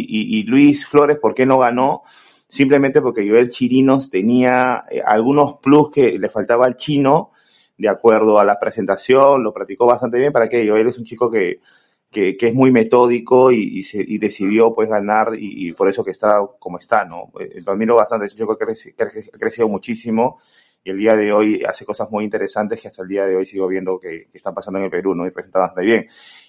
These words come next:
Entonces yo en el segundo, en la segunda edición, este, te lo juro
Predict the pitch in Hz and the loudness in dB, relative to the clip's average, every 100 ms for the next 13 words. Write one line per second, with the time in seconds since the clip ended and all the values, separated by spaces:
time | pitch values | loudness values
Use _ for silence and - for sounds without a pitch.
0 | - 120 165 156 170 185 180 123 117 117 | -10 -4 0 4 6 4 2 -2 -2 0
1 | 120 151 156 156 135 120 135 156 131 123 | 2 4 4 2 2 0 2 2 2 2
2 | 139 143 156 123 113 - 104 101 - 135 | 4 4 4 -2 -8 -8 -2 -2 -2 2
3 | 143 143 151 - | 4 6 4 -2